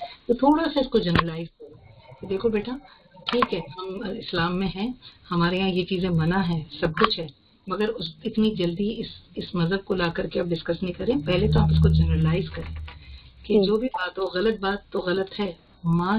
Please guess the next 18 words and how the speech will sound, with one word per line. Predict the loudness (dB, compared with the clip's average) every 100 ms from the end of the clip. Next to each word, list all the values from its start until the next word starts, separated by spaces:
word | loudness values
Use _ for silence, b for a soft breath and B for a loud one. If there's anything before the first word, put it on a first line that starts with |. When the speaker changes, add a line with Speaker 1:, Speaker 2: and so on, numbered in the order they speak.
| 0
Speaker 1:
चाहे | -2 2 2
वो | 0 0
हिंदू | 0 2 0
हो, | 0 -2 -4 B B B -4
चाहे | -2 2 2
वो | 2 0 0 -4 -12 -4
क्रिश्चियन | 0 0 -2 -4
हो, | -4 -6 -6 -6
चाहे | -6 -4 -4
मुस्लिम | -4 -4 0 0
हो, | 0 -2 -6 B B B -4
चाहे | 0 2 2
किसी | 0 0
और | 0 2
कल्चर | 0 0 -2 -4
की, | -6 -12
उसकी | -12 -16 -20 -20 0 2
respect, | 2 -2 -4 -4 -4